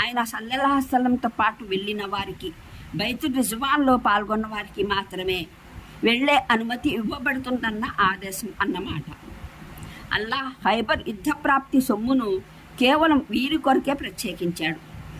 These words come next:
పద్దెనిమిదవ ఆయత్లో దీన్ని వివరంగా ప్రస్తావించడం జరిగింది. అల్లాహ్ దీన్ని మునిపే సెలవిచ్చి ఉన్నాడు అన్న పదాలు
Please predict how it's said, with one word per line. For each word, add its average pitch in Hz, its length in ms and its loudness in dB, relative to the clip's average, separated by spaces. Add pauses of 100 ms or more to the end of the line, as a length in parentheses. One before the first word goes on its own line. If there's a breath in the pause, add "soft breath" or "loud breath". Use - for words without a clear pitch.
(200)
పద్దెనిమిదవ 294 580 6
ఆయత్లో 220 680 0
దీన్ని 240 400 2
వివరంగా 220 720 -2
ప్రస్తావించడం 190 800 -2
జరిగింది. 160 500 2 (1700 loud breath)
అల్లాహ్ 240 560 2
దీన్ని 254 260 8
మునిపే 226 440 0
సెలవిచ్చి 226 600 -2
ఉన్నాడు 196 300 -2 (160)
అన్న 247 180 4
పదాలు 233 760 2